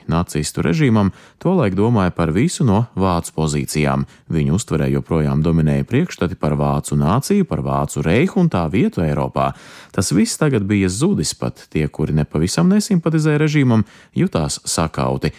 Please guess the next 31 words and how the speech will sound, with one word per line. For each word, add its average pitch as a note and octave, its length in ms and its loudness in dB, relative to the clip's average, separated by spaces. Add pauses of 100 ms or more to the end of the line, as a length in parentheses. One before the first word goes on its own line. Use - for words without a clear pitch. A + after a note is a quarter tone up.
(220)
zaudējuši D2 800 0
visu E2 240 -2
to D#2 400 0
ietekmi, A2 640 0
kāda D2+ 320 -2
viņiem D2 340 2
kā C#2+ 140 -2
vāciešiem G2+ 640 0
bija F2+ 160 2
bijusi F2 480 -2
līdz D#3 240 -4
tam. C2+ 240 -4 (520)
Pagāja D2+ 540 0 (100)
ilgs B2 320 0
laiks, F3+ 320 0
pirms F3 400 -4
sākās G#2+ 480 0
atklātas D2+ 480 -2
diskusijas A#2+ 480 -2
par G#2 160 -2
to, A2 160 2 (320)
ko F3 160 0
tūkstoš D#2+ 480 -4
deviņsimt D#2+ 400 0
četrdesmit D#2 640 -2
piektā D#2 320 -2
gada D#2+ 300 0 (100)
bezierunu D#2+ 720 0
kapitulācija A#2+ 800 0
atnesa G2+ 400 -2
Vācijai. C2+ 640 -2